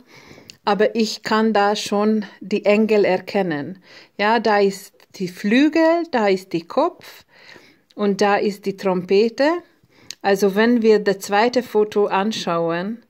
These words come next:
da ist das deutlicher zu sehen. Und dann habe ich im Photoshop ein bisschen das gedreht. Also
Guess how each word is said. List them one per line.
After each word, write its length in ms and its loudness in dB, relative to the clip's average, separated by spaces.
da 180 0
ist 260 0
das 240 -2
deutlicher 840 0
zu 160 -4
sehen. 640 -2
Und 180 0
dann 180 2
habe 200 2
ich 140 -4
im 100 -2
Photoshop 800 -2
ein 200 0
bisschen 380 -2
das 220 -2
gedreht. 840 0
Also 600 -2